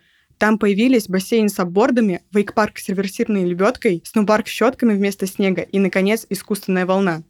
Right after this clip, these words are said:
Площадки будут работать до десятого сентября, а катание и мастер-классы абсолютно бесплатные.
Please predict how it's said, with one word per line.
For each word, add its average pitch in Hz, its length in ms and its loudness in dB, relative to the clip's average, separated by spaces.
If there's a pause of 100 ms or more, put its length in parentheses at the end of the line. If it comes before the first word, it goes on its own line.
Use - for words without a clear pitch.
(180)
Площадки 254 420 2
будут 254 260 4
работать 208 440 0
до 208 140 4
десятого 202 500 0
сентября, 202 600 -2
а 185 100 0
катание 202 420 2
и - 20 2
мастер-классы 185 640 -2
абсолютно 185 680 -2
бесплатные. 175 680 -2